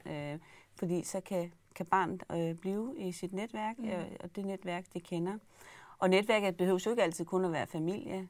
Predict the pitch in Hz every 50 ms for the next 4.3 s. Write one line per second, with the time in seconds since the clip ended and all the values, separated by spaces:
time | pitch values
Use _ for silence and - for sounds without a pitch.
0 | - _ 190 190 185 185 160 143 143 160 196 185 - 185 180 165 160 156 - -
1 | 160 160 156 156 156 151 147 147 143 139 143 147 147 143 - - - - - -
2 | - - - _ _ _ - 170 165 160 165 170 208 247 254 240 208 208 208 -
3 | - 202 190 185 196 - - - 175 - - - - - - 175 170 165 160 160
4 | 156 156 156 160 160